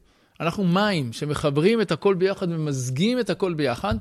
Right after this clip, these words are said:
וגם ממזגים את המהלך של העולם." כלומר, יש התנגדויות, הם חלק מהתהליך של ההתקדמות וההתעלות וההתפתחות וכן הלאה.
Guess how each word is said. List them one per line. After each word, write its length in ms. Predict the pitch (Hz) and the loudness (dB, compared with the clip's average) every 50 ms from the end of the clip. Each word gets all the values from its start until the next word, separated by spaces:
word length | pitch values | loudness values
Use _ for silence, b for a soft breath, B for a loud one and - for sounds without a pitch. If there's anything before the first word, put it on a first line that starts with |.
| B B B B B B B B | B B B B B B B B
וגם 300 | 143 151 147 170 196 226 | -4 -2 0 0 0 0
ממזגים 500 | 269 277 269 233 180 151 147 190 247 262 | 0 0 0 0 0 0 0 0 0 0
את 120 | 254 - 220 | 0 0 0
המהלך 540 | 208 190 170 160 170 175 202 233 220 - | 2 2 2 4 4 2 2 0 -2 -2
של 160 | - 208 190 185 | 0 0 2 2
העולם." 420 | 175 170 180 214 233 208 151 135 127 | 2 2 2 2 2 2 0 -2 -2
כלומר, 360 | - 156 156 165 160 143 139 135 | -2 0 2 2 2 2 2 0
יש 180 | 147 151 - | -2 -2 -4
התנגדויות, 720 | 165 - - 165 143 131 131 165 190 226 262 269 254 214 - | -4 -4 -2 -4 -2 2 4 6 8 8 8 8 4 2 0
הם 120 | 220 226 233 | -4 -4 -2
חלק 360 | - 262 277 277 269 240 - | -2 0 2 2 2 0 0
מהתהליך 540 | 226 247 240 226 - - 214 220 233 - - | -4 -2 -2 -2 0 0 0 0 0 0 0
של 120 | - 214 | -2 0
ההתקדמות 600 | 208 202 190 - - 185 156 165 190 226 220 170 | 0 0 0 0 -2 -2 0 2 0 0 0 0
וההתעלות 500 | 165 170 165 - - 165 170 202 214 170 | 0 -2 -2 0 0 -2 -2 0 0 2
וההתפתחות 640 | 170 160 143 - - 143 - - - 220 220 185 147 | 2 2 2 0 -2 -6 -4 0 2 2 4 4 2
וכן 220 | 143 - 147 139 | 0 -2 -2 0
הלאה. 200 | 156 175 196 214 | 2 2 2 2